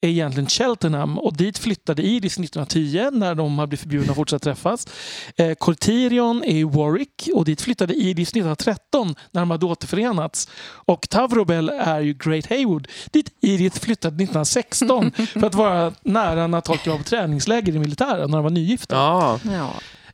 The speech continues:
Speaker 1: Ehm, och så att, så att här har vi det här liksom att alvplatser, vad ska man säga,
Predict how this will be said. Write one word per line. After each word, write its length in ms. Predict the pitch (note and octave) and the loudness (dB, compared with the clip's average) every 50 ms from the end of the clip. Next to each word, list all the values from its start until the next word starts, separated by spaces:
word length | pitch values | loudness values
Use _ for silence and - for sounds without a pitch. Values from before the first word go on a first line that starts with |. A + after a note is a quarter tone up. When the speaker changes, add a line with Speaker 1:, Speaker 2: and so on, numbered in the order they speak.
| _ _ - F3 | _ _ 0 2
Speaker 1:
Ehm, 520 | F3 F3 F3 E3+ F3 F3 E3+ F3 F#3 - - - - | 2 2 2 2 2 0 0 0 -2 -4 -8 -6 0
och 120 | - D4+ - | 2 2 2
så 80 | A3 | 2
att, 240 | G#3 - - - - | -2 -2 -6 -10 -6
så 160 | - F#3 G#3+ G3 | -2 -2 -2 -2
att 220 | - _ - - - - | -2 _ -10 -10 -6 0
här 160 | E3+ A3+ C4+ | 2 2 2
har 260 | A3 G#3 B3 B3+ C4 | 4 2 2 2 2
vi 80 | C4 C4 | 2 0
det 80 | A#3+ F#3 | 0 0
här 180 | E3 D#3+ D#3 | 0 -2 -2
liksom 240 | D3 D3+ - - D#3+ | -2 -4 -2 -2 -4
att 120 | D#3+ - - G#3 | -4 -2 -4 -2
alvplatser, 1400 | G#3 G3 F3 E3 D3+ D3 C#3+ C#3+ D3 - - _ - - A3+ A3+ - - - - - - - F3+ E3 D3+ D3+ D3 - _ _ _ _ _ _ _ _ _ _ _ _ _ _ _ _ _ _ _ _ _ _ _ _ _ | -2 -2 -2 -4 -4 -6 -6 -6 -8 -8 -10 _ -4 -4 -4 -4 -4 -8 -8 -6 -4 -2 -2 -2 -2 -2 -4 -4 -6 _ _ _ _ _ _ _ _ _ _ _ _ _ _ _ _ _ _ _ _ _ _ _ _ _
vad 120 | F#4+ - | -8 -6
ska 100 | - - | -2 0
man 80 | F#3 E3+ | 0 0
säga, 440 | - F#3+ E3+ D#3+ D3 C#3+ C#3 D3+ | 0 0 0 0 0 0 -2 -4